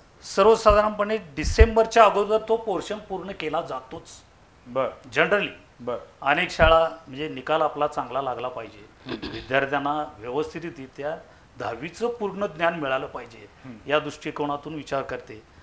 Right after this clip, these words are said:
Speaker 1: आणि तसा portion त्यांचा ऑनलाईननं ते तिथंपर्यंत पूर्ण झालेला असावा.
Speaker 2: नाही, नाही, पण यावर्षी कोरोनामुळं बहुतांश सगळे वर्ग online पद्धतीनं सुरू होते,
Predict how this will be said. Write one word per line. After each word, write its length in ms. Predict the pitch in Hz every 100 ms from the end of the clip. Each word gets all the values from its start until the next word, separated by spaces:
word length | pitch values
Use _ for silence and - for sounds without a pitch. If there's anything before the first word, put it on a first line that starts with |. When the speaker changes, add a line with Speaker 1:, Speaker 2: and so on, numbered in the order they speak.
| -
Speaker 1:
आणि 140 | 139 185 -
तसा 280 | 156 - 226
portion 480 | 233 196 160 - 170 165 - _ _ _
त्यांचा 340 | 151 151 147 196
ऑनलाईननं 840 | 180 175 185 175 160 165 170 196 190 - -
ते 220 | 160 165 -
तिथंपर्यंत 480 | 147 180 180 160 165 -
पूर्ण 200 | 151 151
झालेला 360 | 143 120 127 151
असावा. 400 | 127 - 120 - - - _ _ -
Speaker 2:
नाही, 80 | 175
नाही, 120 | 196
पण 260 | - 165 185 - 110
यावर्षी 800 | 123 151 196 202 185 - 160 143 175 -
कोरोनामुळं 760 | 143 151 165 185 185 147 131 202 - - -
बहुतांश 420 | 117 131 175 196
सगळे 240 | - 170
वर्ग 280 | 185 180 165
online 480 | 185 147 151 160 208
पद्धतीनं 400 | 208 170 180 180
सुरू 160 | 175 135
होते, 200 | 117